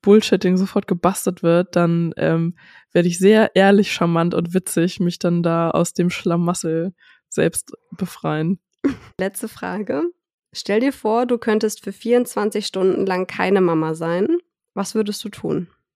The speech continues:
Speaker 1: Boah, jetzt hast du mich aber hier eiskalt erwischt.
Speaker 2: <laughs>
Speaker 1: Keine Mama sein. Das befreit mich ja auch von jeglicher Verantwortung. Es ist ja nicht nur so, dass das Kind vierundzwanzig Stunden betreut, sondern ich gar keine Mama bin, vierundzwanzig Stunden lang.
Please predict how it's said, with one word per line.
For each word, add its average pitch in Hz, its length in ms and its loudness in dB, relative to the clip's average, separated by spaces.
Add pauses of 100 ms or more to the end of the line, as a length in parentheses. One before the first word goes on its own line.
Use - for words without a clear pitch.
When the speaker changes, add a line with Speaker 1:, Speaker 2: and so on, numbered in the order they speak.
(140)
Speaker 1:
Boah, 160 440 -2
jetzt - 260 -10
hast - 160 -6
du 254 40 -2
mich 226 160 0
aber 180 140 -2
hier 180 160 -4
eiskalt 160 400 -6
erwischt. 160 420 -6 (240)
Speaker 2:
<laughs> - 600 -8
Speaker 1:
Keine 185 360 -2
Mama 180 600 0
sein. 156 800 -8 (320)
Das - 240 -6
befreit - 540 -4
mich 196 140 -4
ja 190 120 -2
auch 190 100 -6
von 190 260 -2
jeglicher 208 500 -6
Verantwortung. 185 840 -6
Es 165 40 -10
ist - 60 -18
ja 185 40 0
nicht 190 160 0
nur 190 120 -2
so, 185 100 -2
dass 180 140 -8
das - 160 -8
Kind 233 220 -4
vierundzwanzig 175 480 -4
Stunden 170 280 -8 (300)
betreut, 180 320 -4
sondern 180 180 -2
ich - 160 -12
gar 180 140 -4
keine 185 220 -4
Mama 185 320 0
bin, 160 160 -2
vierundzwanzig 170 540 -8
Stunden 170 300 -10
lang. 160 280 -10